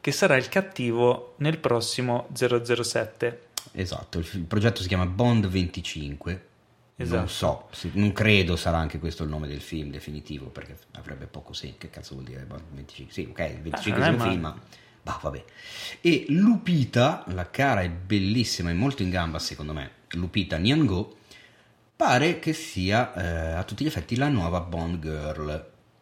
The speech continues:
Speaker 2: nonostante sia stata confermata la presenza di Lea Seydoux nel film,
Speaker 1: Mm.
Speaker 2: che riprende il ruolo già interpretato. Beh.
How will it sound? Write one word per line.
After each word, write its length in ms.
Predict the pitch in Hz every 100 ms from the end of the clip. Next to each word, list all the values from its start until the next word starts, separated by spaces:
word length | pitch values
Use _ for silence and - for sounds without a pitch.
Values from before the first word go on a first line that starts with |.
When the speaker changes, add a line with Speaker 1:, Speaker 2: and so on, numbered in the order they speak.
| _ _ _ _ -
Speaker 2:
nonostante 540 | 123 160 170 101 101
sia 160 | 117 95
stata 200 | 95 90
confermata 480 | 98 110 104 78 82
la 60 |
presenza 400 | 82 92 80 80
di 160 | 80 82
Lea 240 | 82 80 76
Seydoux 440 | - 76 69 67 - -
nel 180 | 58 -
film, 420 | - - 90 - - -
Speaker 1:
Mm. 180 | 196 147
Speaker 2:
che 140 | 123
riprende 380 | 87 76 69 69
il 60 |
ruolo 340 | 65 65 64 67
già 300 | 65 62 -
interpretato. 760 | 69 73 - - - - - - _ - - - - - - - - - _ _ _
Beh. 460 | 143 139 110 82